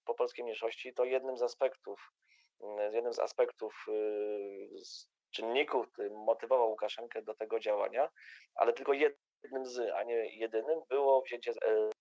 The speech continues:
e, z, przez których mogły wpływać również na stosunki z Polską. E, myślę, że mi-, miał taką kalkulację, taka kalkulacja za tym stoi. Chodziło oczywiście też o kwestie propagandowe, żeby,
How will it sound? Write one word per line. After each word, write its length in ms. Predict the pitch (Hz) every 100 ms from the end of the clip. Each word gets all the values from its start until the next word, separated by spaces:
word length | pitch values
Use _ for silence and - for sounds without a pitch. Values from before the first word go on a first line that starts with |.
| _ - 214 -
e, 200 | 220 220
z, 160 | - - _ _ _ 120 - _ - _ _ _
przez 220 | - 113
których 280 | - 135 123
mogły 220 | 120 120
wpływać 280 | - 113 110
również 180 | 113 113
na 80 | 107
stosunki 320 | 110 113 113
z 40 |
Polską. 420 | - 117 - - - _ - - - - _ _
E, 500 | 85 104 101 101 101 98
myślę, 220 | 107 110
że 100 | 110
mi-, 100 | 107
miał 240 | 104 110 107
taką 380 | 101 - 101 -
kalkulację, 600 | 104 - 98 98 - 104
taka 200 | 104 -
kalkulacja 440 | 104 104 104 104 101 - -
za 80 |
tym 140 | 101 101
stoi. 480 | - 117 135 151 - - - -
Chodziło 380 | - - 185 180
oczywiście 380 | 165 156 156 147
też 260 | - 143 -
o 140 | 123
kwestie 300 | - 127 127
propagandowe, 680 | 120 117 117 123 147 143 139
żeby, 300 | 123 113